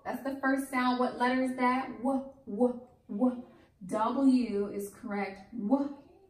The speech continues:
w. And then we have ed, ed, e, e, e,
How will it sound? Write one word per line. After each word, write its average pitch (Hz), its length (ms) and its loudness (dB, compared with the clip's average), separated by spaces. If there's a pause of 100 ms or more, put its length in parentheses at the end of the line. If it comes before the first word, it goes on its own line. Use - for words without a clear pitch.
(280)
w. 262 360 4 (400)
And 226 100 -4
then 240 120 -2
we 247 120 4
have 214 160 -2 (260)
ed, 262 300 2 (1300)
ed, 247 520 2
e, 202 200 -8 (520)
e, 294 360 4 (1120)
e, 277 300 -4